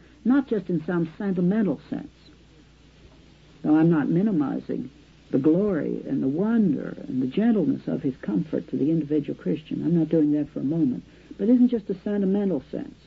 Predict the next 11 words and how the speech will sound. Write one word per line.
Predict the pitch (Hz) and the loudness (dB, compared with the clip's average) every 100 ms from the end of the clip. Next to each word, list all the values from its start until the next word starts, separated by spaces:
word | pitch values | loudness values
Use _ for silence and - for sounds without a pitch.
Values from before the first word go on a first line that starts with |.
| - | -2
It | 170 | 0
isn't | 202 202 | 2 0
just | 180 196 | 0 2
a | 190 | 4
romantic | 180 175 214 220 139 - | 4 4 2 2 -2 -4
sense. | - 78 - - - - - - - - - - - - - - - - - - - - - - - - - - - - - | -10 -12 -14 -20 -20 -20 -20 -20 -20 -20 -20 -20 -20 -20 -20 -20 -20 -20 -20 -20 -20 -20 -20 -20 -20 -20 -20 -20 -20 -18 -4
But | 180 | 0
it's | 185 | 2
a | 190 | 4
real | 185 285 254 175 | 6 6 6 0
sense. | - - | -10 -12